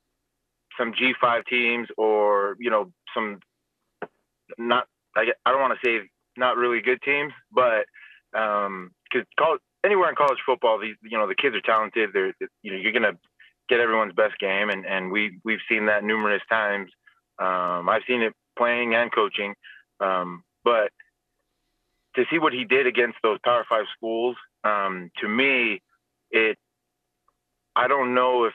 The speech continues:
there were or have been any other backs. I know Jamal had done it a few times, but I don't know if he'd done it against the number of P five schools that Tyler did, um, and had done it consistently. Um,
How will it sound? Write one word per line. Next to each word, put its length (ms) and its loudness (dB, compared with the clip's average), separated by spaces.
there 200 2
were 500 0
or 120 0
have 260 0
been 160 -4
any 220 -2
other 220 2
backs. 340 0
I 80 0
know 140 0
Jamal 340 0
had 140 -6
done 220 -2
it 100 -2
a 60 -6
few 140 -4
times, 420 -2
but 120 2
I 100 4
don't 180 0
know 120 4
if 120 -4
he'd 120 -6
done 200 0
it 60 -4
against 380 -6
the 80 0
number 400 2
of 160 0
P 220 0
five 260 2
schools 460 0
that 220 -6
Tyler 360 2
did, 320 -6
um, 540 -2
and 240 -2
had 240 -2
done 200 2
it 160 -2
consistently. 800 -6
Um, 340 -8